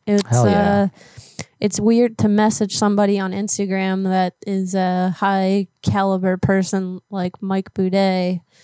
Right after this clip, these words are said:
Speaker 1: and have them respond. So thank
Speaker 2: Yeah.
Speaker 1: you for responding to me.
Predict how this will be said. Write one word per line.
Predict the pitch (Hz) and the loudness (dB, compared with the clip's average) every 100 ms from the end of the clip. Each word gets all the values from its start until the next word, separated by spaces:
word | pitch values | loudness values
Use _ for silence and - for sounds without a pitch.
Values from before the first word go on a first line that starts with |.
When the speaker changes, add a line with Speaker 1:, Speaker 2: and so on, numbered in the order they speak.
| _ _ - | _ _ -4
Speaker 1:
and | 196 190 | 0 2
have | 196 208 202 | 4 2 2
them | 220 220 | 0 0
respond. | 226 - 277 302 208 180 - | -2 0 0 0 -4 -8 -14
So | - 240 | -2 -2
thank | - 190 | 2 2
Speaker 2:
Yeah. | 185 | 2
Speaker 1:
you | 330 | 2
for | 320 | 0
responding | 311 - 294 320 269 | 0 0 0 2 0
to | 220 208 | -2 -2
me. | 180 180 | -2 -4